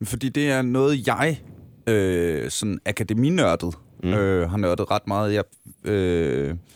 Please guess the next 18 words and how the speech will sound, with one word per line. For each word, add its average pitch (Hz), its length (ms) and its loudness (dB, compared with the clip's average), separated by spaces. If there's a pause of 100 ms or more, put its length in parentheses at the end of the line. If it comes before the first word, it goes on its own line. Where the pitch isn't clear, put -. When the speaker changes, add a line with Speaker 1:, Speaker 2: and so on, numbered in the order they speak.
(300)
Speaker 1:
da 104 60 0
jeg 107 120 0
første 127 340 0
gang 104 200 -4
opdagede 82 580 0
Edward 98 280 -4
de 107 40 -6
Bono, 123 380 0
som 120 140 -4
han 90 100 -2
hedder, 85 140 -2
som 92 140 -8
jeg 92 40 -4
er 95 40 -4
kæmpe 113 260 -4
stor 87 180 -2
fan 95 260 -4
af, 95 120 -6